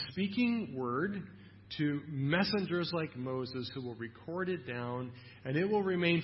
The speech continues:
forever as a testimony of what God willed, what God spoke. Um, and through that, God is not only really establishing Moses, but he's really establishing the authority of his word,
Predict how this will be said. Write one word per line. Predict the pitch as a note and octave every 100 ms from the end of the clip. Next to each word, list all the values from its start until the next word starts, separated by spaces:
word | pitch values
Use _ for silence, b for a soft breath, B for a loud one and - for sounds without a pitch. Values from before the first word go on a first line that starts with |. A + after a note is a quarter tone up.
| -
forever | E3+ D#3 F#3 B3+ E3 C3+ D#3 F#3 - B B B
as | C#3+
a | C#3+
testimony | - - G3+ A3 - G#3 F#3+ F#3
of | D3+
what | C#3+ C3+
God | C3+ C#3 C#3 C3+ - D#3+
willed, | C3 D3+ C#3+ A#2 G2+ G2+ - - - B B -
what | C3 C3
God | C#3 C3+ B2+ - - -
spoke. | C3 A#2+ G2 - - - - - B B B B -
Um, | A#2 A2+ A2 A2 - - - - - - -
and | C3+ C3
through | - A3
that, | F#3 E3 - - - -
God | E3+ E3+
is | F3
not | F3
only | E3+ E3 D#3+ C#3+
really | C#3+ D3 C#3
establishing | B2 - D#3 C#3+ B2 C3+ B2+
Moses, | D3 F3 C#3+ A#2
but | D#3
he's | D#3 D3+
really | C4 D4
establishing | A3 - F#3+ F3+ G#3 F3+ D#3+
the |
authority | C3+ - F#3+ G3 G3 F3+
of | D3+ B2+
his | C#3 A#2 A#2
word, | B2+ C#3+ C#3 G#2+